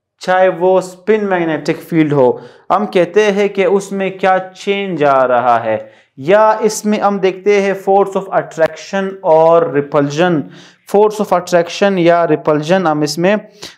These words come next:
देखते हैं कि अगर हमारे पास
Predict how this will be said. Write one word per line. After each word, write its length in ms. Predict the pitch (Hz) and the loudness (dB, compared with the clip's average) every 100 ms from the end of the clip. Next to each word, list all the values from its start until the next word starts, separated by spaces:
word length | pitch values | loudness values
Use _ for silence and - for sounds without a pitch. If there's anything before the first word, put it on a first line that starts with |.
| - | -2
देखते 420 | 131 127 - 131 | 0 0 0 0
हैं 200 | 117 113 104 - _ _ _ _ _ _ _ _ _ - - - - | 4 2 0 -4 _ _ _ _ _ _ _ _ _ -20 -20 -20 0
कि 60 | 170 | 2
अगर 280 | 175 247 | 4 4
हमारे 340 | 247 208 196 185 | 4 2 0 0
पास 580 | 180 170 208 - - - | 0 0 0 -4 -16 -20